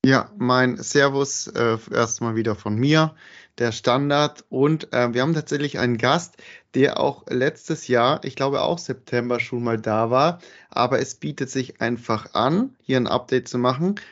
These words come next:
Das Thema wird nämlich sein, ähm, Black Friday zwanzig einundzwanzig.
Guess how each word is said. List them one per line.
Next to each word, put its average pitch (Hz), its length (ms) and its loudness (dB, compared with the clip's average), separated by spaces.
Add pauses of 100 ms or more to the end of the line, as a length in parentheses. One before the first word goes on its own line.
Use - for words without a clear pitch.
(100)
Das 123 200 -6
Thema 131 340 2
wird 123 160 0
nämlich 120 300 -2
sein, 117 420 0
ähm, 110 240 0
Black 113 240 -2
Friday 160 460 2
zwanzig 117 540 -6
einundzwanzig. 156 840 0